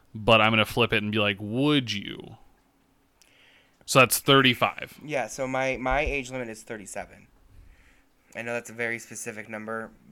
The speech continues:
Speaker 2: but that's what it is.
Speaker 1: Why?
Speaker 2: I
Speaker 1: That's a
Speaker 2: couldn't
Speaker 1: twelve-year difference. That's very odd.
Speaker 2: Yes, I know.
Speaker 1: That's like the grades in all of school.
Speaker 2: Yeah.
Speaker 1: Okay.
Speaker 2: No, I don't know why.
Speaker 1: <laughs> They're like,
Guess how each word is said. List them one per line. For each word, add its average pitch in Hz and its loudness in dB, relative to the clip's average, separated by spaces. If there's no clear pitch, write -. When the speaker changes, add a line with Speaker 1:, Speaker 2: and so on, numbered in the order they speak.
Speaker 2:
but 113 -10
that's 101 -12
what 104 -12
it - -20
is. - -20
Speaker 1:
Why? 104 4
Speaker 2:
I 104 -12
Speaker 1:
That's 117 0
a 110 0
Speaker 2:
couldn't 95 -12
Speaker 1:
twelve-year 117 6
difference. 104 0
That's 101 -6
very 104 0
odd. 98 -2
Speaker 2:
Yes, 120 -10
I 113 -14
know. 101 -14
Speaker 1:
That's 120 0
like 113 6
the 110 4
grades 113 6
in 113 4
all 104 2
of 98 -2
school. 80 -2
Speaker 2:
Yeah. 107 -10
Speaker 1:
Okay. 123 4
Speaker 2:
No, 123 2
I 131 0
don't 123 -4
know 143 0
why. 117 0
Speaker 1:
<laughs> - -8
They're 147 8
like, 135 10